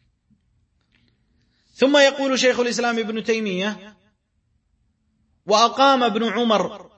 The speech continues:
رضي الله عنهما على حفظ البقرة عدة سنين، قيل ثمان سنين"، ذكره مالك. جاء في الموطأ عن الإمام مالك رحمه الله أنه بلغه أن عبد الله بن عمر رضي الله عنهما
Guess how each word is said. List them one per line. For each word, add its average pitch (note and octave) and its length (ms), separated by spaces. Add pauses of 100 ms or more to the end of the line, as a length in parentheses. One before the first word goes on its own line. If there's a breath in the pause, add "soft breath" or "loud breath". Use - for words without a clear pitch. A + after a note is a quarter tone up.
رضي G#3 300
الله F#3 760
عنهما F3+ 580
على G3 280
حفظ G#3 280
البقرة G#3+ 460
عدة G#3 420
سنين، A3 440
قيل A3+ 320
ثمان A3 380
سنين"، G#3+ 360
ذكره G3+ 420
مالك. F#3 500 (1120 soft breath)
جاء G3 260
في G3+ 80
الموطأ G#3 760 (840)
عن F3+ 180
الإمام G3 320
مالك G3+ 340
رحمه F#3+ 380
الله G3 200
أنه G3 260
بلغه G3 520
أن F#3+ 120
عبد F3 240
الله G3 280
بن F#3 120
عمر F#3 580 (220)
رضي F3+ 260
الله F3+ 320
عنهما G3 640